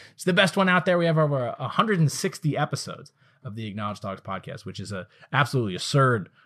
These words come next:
amount. Not a single dog training podcast that I have found has that many episodes. I'm proud of it.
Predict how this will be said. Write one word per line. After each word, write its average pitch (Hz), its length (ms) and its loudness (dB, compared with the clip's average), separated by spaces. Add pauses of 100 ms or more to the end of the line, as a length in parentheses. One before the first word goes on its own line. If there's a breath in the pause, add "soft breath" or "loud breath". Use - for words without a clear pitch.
(180 soft breath)
amount. 104 360 -2
Not 117 220 0
a 110 100 -2
single 151 460 4
dog 127 300 6
training 120 280 0
podcast 113 480 -2
that 107 140 -4
I 135 180 6
have 127 160 4
found 117 400 0 (300 soft breath)
has 117 340 0
that 110 260 -2
many 104 300 -2
episodes. 92 600 -8 (300)
I'm 147 160 6
proud 85 260 -2
of - 80 -16
it. - 100 -14